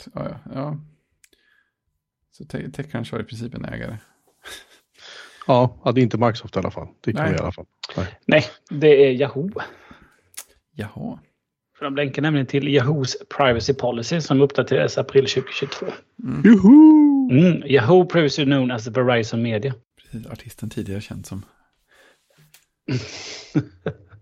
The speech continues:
Speaker 3: Eh, ja, ska vi prata mer om så här lite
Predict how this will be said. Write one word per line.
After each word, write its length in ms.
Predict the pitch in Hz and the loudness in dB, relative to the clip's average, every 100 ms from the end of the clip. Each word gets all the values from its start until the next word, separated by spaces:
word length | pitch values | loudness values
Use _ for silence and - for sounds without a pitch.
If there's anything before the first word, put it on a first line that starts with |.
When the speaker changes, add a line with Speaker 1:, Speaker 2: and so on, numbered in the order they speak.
| _ - - _ - - - - - _ _ _ _ _ 605 _ _ - - - 185 165 - - | _ -20 -20 _ -18 -18 -6 -6 -6 _ _ _ _ _ -14 _ _ -18 -16 -12 -10 -10 -12 0
Speaker 3:
Eh, 680 | 151 139 131 123 127 135 127 - | 4 4 4 2 0 -2 -6 -4
ja, 280 | 165 208 214 | -2 0 -2
ska 140 | - | -4
vi 40 | |
prata 180 | 160 160 | -2 0
mer 340 | 147 156 175 175 | 2 2 2 2
om 180 | 180 | 0
så 120 | 165 170 | 0 2
här 360 | 160 165 160 | 4 6 4
lite 840 | 147 147 156 _ _ 175 156 156 | 4 0 -2 _ _ -4 -2 -2